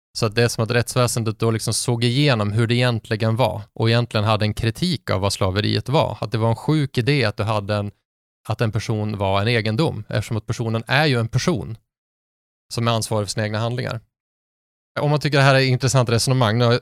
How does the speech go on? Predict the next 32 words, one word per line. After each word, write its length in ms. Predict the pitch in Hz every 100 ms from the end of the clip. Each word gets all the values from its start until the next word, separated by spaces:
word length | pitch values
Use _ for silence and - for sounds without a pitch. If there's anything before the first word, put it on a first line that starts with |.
| -
jag 80 | 123
har 100 | 117
liksom 180 | -
snurrat 260 | 110 127 120
bort 180 | 127 -
här, 120 | 101
men 140 | 113
så 120 | 113 113
tycker 220 | 120 120
jag 60 |
man 100 | 117
ska 120 | - 127
läsa 280 | 127 127 120
den 20 |
här 200 | 95 101
David 160 | 95
Ellerman, 300 | 101 101 104
för 120 | - 120
han 280 | 120 123 -
har 280 | - 127 120
en 100 | 117
väldigt 240 | 113 107
intressant 540 | 117 110 - 110 107
idéhistorisk 1000 | 120 107 110 104 - 113 104 98 - -
berättelse 640 | 104 123 147 - 113 101 107
när 80 |
han 80 | 104
pratar 340 | 120 113 - 120
om 80 |
de 60 | 101
här 100 | 98
grejerna 380 | 98 95 95